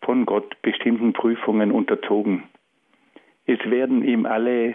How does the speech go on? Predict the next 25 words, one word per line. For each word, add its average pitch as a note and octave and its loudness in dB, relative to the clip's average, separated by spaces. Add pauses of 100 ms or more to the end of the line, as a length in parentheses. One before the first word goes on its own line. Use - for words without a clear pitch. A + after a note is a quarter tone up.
seine G#2+ 0 (180)
Güter A2 -2
entzogen A2 0 (960)
und - 0
er - 6
ist - 0
nur A2 4
mehr G#2+ 2
ein G2+ 0
armer F#2 0
Mann. F2+ 0 (1600)
Und B2 0
dennoch C#3 0 (100)
sagt A2+ -2
Hiob, A#2 0 (880)
der F2 0
Herr A2+ -4 (760)
hat - -6
es B2 2 (120)
gegeben, C3 0 (340)
der A2+ 0
Herr C3+ -4
hat - -4
es C3 0
genommen, C3+ 2